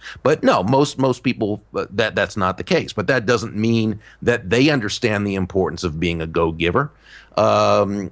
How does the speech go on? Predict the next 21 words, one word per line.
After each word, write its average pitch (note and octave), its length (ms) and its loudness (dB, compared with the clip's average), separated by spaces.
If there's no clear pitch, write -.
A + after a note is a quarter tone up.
they A2 180 2
don't A#2+ 180 2
understand A#2+ 460 0
why A2+ 220 2
that's A#2 240 0
important. C3 440 0
So C3+ 100 0
no, E3 240 2
it - 180 -10
means A2 240 0
you B2 140 2
take D#3+ 260 0
the C#3+ 80 0
high D3+ 200 2
road. G2+ 300 0
You A2+ 180 0
live D#3+ 220 4
on C3+ 200 2
the A#2+ 220 2
creative C3+ 720 2
plane. A#2+ 580 0